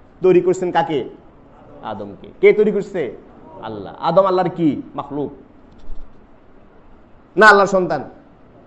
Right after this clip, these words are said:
কেউ বলে আল্লাহর সন্তান আদম? তো আল্লাহ স্পষ্ট করে দিলেন, ঈসা হলো আদমের মতো। খালাকাহু মিন তুরাব, আল্লাহ আদমকে সৃষ্টি করছেন মাটি থেকে।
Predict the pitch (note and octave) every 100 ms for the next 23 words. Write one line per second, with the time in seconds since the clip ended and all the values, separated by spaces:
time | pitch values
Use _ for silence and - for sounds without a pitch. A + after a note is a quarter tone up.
0 | - - - - - G3+ A3 G3+ G#3 G3
1 | F#3+ F#3+ F#3 G3 G3 F#3 - - - -
2 | - - - - - - - - - -
3 | - - - - - - - _ - -
4 | - - - - G#3 A#3+ C4 B3 B3 C4+
5 | C#4+ D4+ D#4+ D#4+ D#4 D4 C4 F#3 C#3 -
6 | - - - C4 C#4+ C#4 E4 D#4 D4+ E4
7 | F#4+ F4 C4+ C4 A#3 G3+ D#3+ G2+ E2+ -
8 | - - - - - - - - - -
9 | - - - - - D#4+ F4 E4+ D#4+ D#4
10 | D4+ C#4 A#3+ A#3+ A3+ G3 - - - -
11 | - - - G#3 G#3+ A3 G3 G3+ G#3+ G#3+
12 | G#3+ G#3 G#3 G3 F#3+ A3+ G#3+ D3+ C#3 A2
13 | E2+